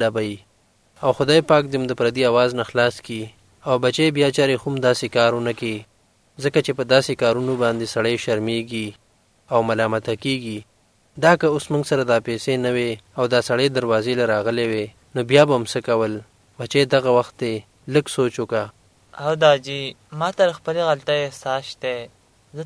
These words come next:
Speaker 2: تاسو ته ډېر زیات شرمنده یم چې زما د غلطۍ په وجه باندې تاسو ته تکلیف در رسید. که چېرې ما غلط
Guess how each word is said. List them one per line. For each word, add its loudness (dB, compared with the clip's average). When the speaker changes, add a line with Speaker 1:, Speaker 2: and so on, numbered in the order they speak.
Speaker 2:
تاسو 2
ته 0
ډېر -2
زیات 2
شرمنده -6
یم -10
چې -12
زما 0
د 0
غلطۍ -2
په -4
وجه -4
باندې -4
تاسو -2
ته -4
تکلیف -8
در 0
رسید. -10
که -4
چېرې 0
ما 2
غلط 0